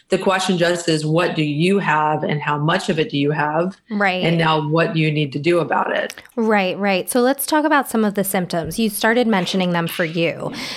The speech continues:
Speaker 2: And you have a quiz on your site, detox or die dot com, <laughs> which is great.
Speaker 1: Yeah. <laughs>
Speaker 2: You have a qui-, you have a quiz on there about, i-, i-, you know, heavy metal toxicity and how, how likely it is that somebody has that. Um, but will you tell us some of the symptoms you really look for? Obviously, you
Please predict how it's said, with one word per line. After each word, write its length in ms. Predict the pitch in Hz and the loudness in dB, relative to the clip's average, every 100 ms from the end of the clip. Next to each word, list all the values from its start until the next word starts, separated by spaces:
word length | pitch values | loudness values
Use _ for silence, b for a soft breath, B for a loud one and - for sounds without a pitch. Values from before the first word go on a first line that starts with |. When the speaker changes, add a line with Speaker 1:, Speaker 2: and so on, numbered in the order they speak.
| B | B
Speaker 2:
And 200 | 214 214 | 0 2
you 60 | 220 | 4
have 140 | 226 | 2
a 40 | 214 | 0
quiz 300 | - 320 247 | 2 2 4
on 140 | 220 | 2
your 100 | 190 | 0
site, 560 | 185 - 180 156 214 - | 0 0 2 2 0 0
detox 500 | 208 - 180 175 - | -2 0 -2 -2 -2
or 140 | 180 | -2
die 460 | 160 131 127 190 - | 0 0 0 -2 -2
dot 180 | - 160 | 0 0
com, 320 | - 160 180 | 0 -2 0
<laughs> 20 | 247 | 2
which 180 | 214 | 2
is 140 | 220 233 | 0 2
great. 280 | 240 226 170 | 2 4 4
Speaker 1:
Yeah. 220 | 508 - B B - | 4 2 B B 0
<laughs> 0 | |
Speaker 2:
You 160 | 269 254 | 2 2
have 140 | 508 | 0
a 40 | - | 2
qui-, 280 | 349 294 B B B | 4 2 B B B
you 140 | 262 | 0
have 100 | 262 | 0
a 20 | |
quiz 260 | - 302 330 | 2 2 4
on 220 | 339 269 | 2 2
there 440 | 214 185 170 160 - | 2 2 2 0 0
about, 440 | 202 196 180 - | 0 2 2 2
i-, 160 | 120 - | -2 -4
i-, 120 | 117 | -6
you 160 | - 196 | -2 0
know, 100 | 185 | 2
heavy 300 | 175 202 180 | 0 0 0
metal 180 | 175 165 | 0 0
toxicity 640 | 175 147 - 170 151 151 | -2 -2 -2 -4 -2 0
and 80 | 143 | -2
how, 420 | 151 156 143 135 - | -2 0 0 -2 -2
how 200 | - 170 | 0 2
likely 380 | 156 151 160 | 2 0 0
it 80 | 139 | 0
is 160 | 139 135 | -2 -2
that 160 | 135 | -4
somebody 300 | - 156 135 | -4 -4 -4
has 520 | 139 - 143 139 - - - | -4 0 0 0 -4 -12 -4
that. 420 | 180 - - - B B B B | -2 -2 -4 -10 B B B B
Um, 260 | 214 202 202 | 2 2 2
but 40 | |
will 100 | 208 | 2
you 100 | 240 | 0
tell 260 | 240 - 247 | 0 0 2
us 200 | 269 277 | 2 0
some 160 | 254 240 | 0 0
of 100 | 214 | 0
the 80 | |
symptoms 460 | 196 208 196 190 180 | 0 0 0 0 0
you 100 | 185 | 0
really 300 | 175 175 175 | 0 0 0
look 200 | 165 160 | 0 -2
for? 380 | - 175 170 175 | -2 2 2 4
Obviously, 420 | 170 175 175 185 | 2 2 0 0
you 220 | 175 175 | 0 -2